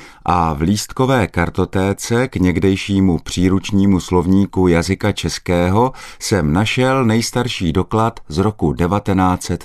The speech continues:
třináct. Slovo fair je zmíněno v románu Karla Klostermana Suplant.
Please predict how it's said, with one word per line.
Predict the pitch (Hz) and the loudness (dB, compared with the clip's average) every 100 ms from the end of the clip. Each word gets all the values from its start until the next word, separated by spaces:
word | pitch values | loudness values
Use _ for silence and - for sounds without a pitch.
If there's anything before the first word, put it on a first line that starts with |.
| - | -12
třináct. | - 98 87 73 71 - - - _ _ - - - - | -2 0 2 0 -2 -10 -16 -20 _ _ -20 -16 -16 -12
Slovo | - 123 151 117 | -2 0 2 0
fair | - 90 82 85 107 147 - - - | -2 -2 0 0 -2 -4 -10 -18 -2
je | 90 82 73 | 2 2 2
zmíněno | 78 90 98 110 117 127 135 | 2 4 6 4 4 4 2
v | 98 | 2
románu | 98 101 107 110 113 120 120 - - | 2 2 2 2 2 2 0 -6 -6
Karla | 104 104 90 | -2 -2 -4
Klostermana | 73 82 78 - - 95 98 101 107 - - | -4 -2 -2 -2 -2 2 2 2 0 -4 -14
Suplant. | - - 101 87 73 73 71 | -6 -2 0 0 0 -2 -6